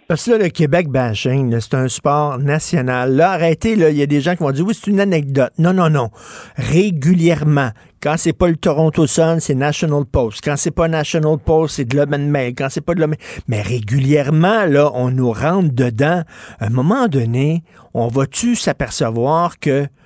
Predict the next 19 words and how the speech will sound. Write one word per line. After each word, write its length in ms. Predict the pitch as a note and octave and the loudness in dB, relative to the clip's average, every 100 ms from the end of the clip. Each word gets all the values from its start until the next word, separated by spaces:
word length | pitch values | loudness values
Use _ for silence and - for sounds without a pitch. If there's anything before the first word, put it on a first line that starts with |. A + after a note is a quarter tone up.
| _ _ A2+ | _ _ -4
on 160 | A#2+ | -2
n'a 200 | C3 C3+ | 0 0
pas 340 | B2+ - E3+ F3 | 0 2 2 2
notre 260 | D3+ C3+ | 0 -2
place? 300 | - D3+ D#3 | -2 0 0
Regardez, 460 | C3 D3 D#3+ F#3 G3+ | -2 0 2 4 4
euh, 100 | D3+ | 2
François 400 | - D3 D3 F3+ | 0 -4 0 2
Legault, 440 | D#3 D3 E3 C3+ A#2 | 2 4 2 2 0
il 80 | |
va 160 | A#2 C#3+ | 0 0
avoir 240 | C#3+ D#3+ | 2 2
davantage 680 | D#3 C#3+ D3 C#3 D3 D#3 D3+ | 2 2 0 0 2 2 0
de 80 | C3 | -2
pouvoir 560 | - B2 C#3 D#3 C#3+ | -2 2 4 2 0
en 20 | B2+ | -2
immigration. 640 | C3 C3 C3 B2+ - C#3 | -2 0 0 0 -2 -2
Il 120 | B2 A2 | -2 -2
cogne, 360 | D#3+ E3 E3+ | 0 2 0